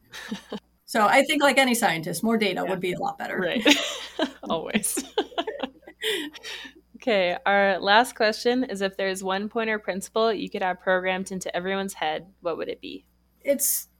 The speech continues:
Speaker 2: this is actually one that's come to me a little more recently through my career. And as, as I, as I get older and try to remain open and not get stuck in my ways, ask more questions and give less advice.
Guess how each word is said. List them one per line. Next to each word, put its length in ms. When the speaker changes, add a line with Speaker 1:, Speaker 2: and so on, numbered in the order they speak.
Speaker 2:
this 160
is 120
actually 320
one 240
that's 300
come 240
to 80
me 240
a 60
little 200
more 240
recently 600
through 180
my 140
career. 420
And 100
as, 420
as 200
I, 220
as 160
I 80
get 160
older 400
and 320
try 220
to 260
remain 380
open 320
and 140
not 260
get 180
stuck 320
in 120
my 120
ways, 640
ask 340
more 200
questions 600
and 160
give 260
less 320
advice. 680